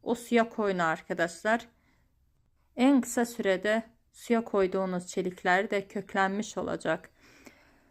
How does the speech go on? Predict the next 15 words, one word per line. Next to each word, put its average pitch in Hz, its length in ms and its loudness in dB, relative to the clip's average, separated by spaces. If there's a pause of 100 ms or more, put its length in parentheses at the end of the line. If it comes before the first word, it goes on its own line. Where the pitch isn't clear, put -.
(380)
Bu 294 80 2
şekilde 302 640 4 (420)
delik 262 280 2
açıyoruz. 208 680 0
Kaşığımızın 233 1120 0 (340)
yardımıyla 196 960 0 (460)
şimdi 196 380 -6
sizlere 190 480 0
de 196 60 2
göstereyim 190 840 0 (1040)
dikimini. 196 720 0 (680)
Çok - 480 0 (140)
bastırmayacağız. 202 1300 0 (320)
Hafiften 233 640 2
toprakla 214 760 -2